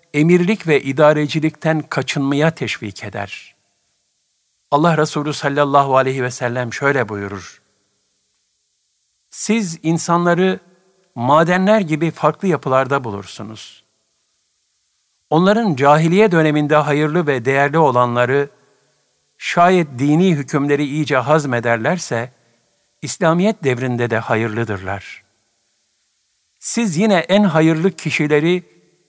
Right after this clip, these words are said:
idarecilikten hiç hoşlanmayanlar olarak bulursunuz. Siz en kötü kişileri de iki yüzlüler olarak bulursunuz ki, onlar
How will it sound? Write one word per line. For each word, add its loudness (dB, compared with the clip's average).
idarecilikten 0
hiç -8
hoşlanmayanlar 0
olarak -2
bulursunuz. -8
Siz -2
en 2
kötü -4
kişileri 0
de 0
iki -6
yüzlüler 2
olarak 0
bulursunuz -4
ki, -6
onlar 0